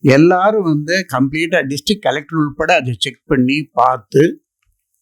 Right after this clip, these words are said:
அது Government of India பெண்டிங்ல இருக்கு. அஹ், என்னுடைய ரிக்வெஸ்ட், தமிழ்நாடு கவர்மெண்ட்டே கூட அதை எடுத்துட்டா தப்பு கிடையாது. ஏன்னா அது ஒரு நானூறு, நானூத்தி ஐம்பது கோடி ரூபாய் கட்டிய கட்டடம். அது உள்ள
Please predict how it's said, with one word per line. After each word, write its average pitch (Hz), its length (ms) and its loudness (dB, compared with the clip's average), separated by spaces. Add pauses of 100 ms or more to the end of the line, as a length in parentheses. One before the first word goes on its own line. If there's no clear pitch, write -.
(560)
அது 127 200 6
Government 160 380 0
of 165 120 -8
India 123 320 -2
பெண்டிங்ல 123 480 -6
இருக்கு. 104 320 -10 (680)
அஹ், 113 680 0
என்னுடைய 165 440 0
ரிக்வெஸ்ட், 151 540 -4 (580)
தமிழ்நாடு 190 480 4
கவர்மெண்ட்டே 165 540 -2
கூட 180 180 2
அதை 143 140 2
எடுத்துட்டா 147 480 -4
தப்பு 120 260 -10
கிடையாது. - 380 -6 (1040)
ஏன்னா 135 240 6
அது 135 180 0
ஒரு 139 140 -4
நானூறு, 214 480 0
நானூத்தி 180 480 -4
ஐம்பது 143 260 -2
கோடி 123 220 -8
ரூபாய் 147 240 -4
கட்டிய 117 340 -14
கட்டடம். - 440 -12 (720)
அது 135 200 4
உள்ள 202 180 6